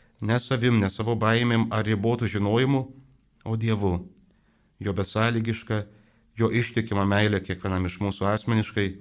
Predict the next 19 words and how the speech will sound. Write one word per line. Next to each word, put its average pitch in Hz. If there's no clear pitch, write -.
ir 104
jo 101
vedimu. 98
Pirmasis 113
žingsnis 120
į 107
šventėjimą, 101
kuris 90
gresia 104
kiekvienam 95
Kristų -
tikinčiam, 117
kuris 95
būtinas 107
kiekvienam 101
norinčiam 113
gyventi 107
iš -
tikrųjų, 135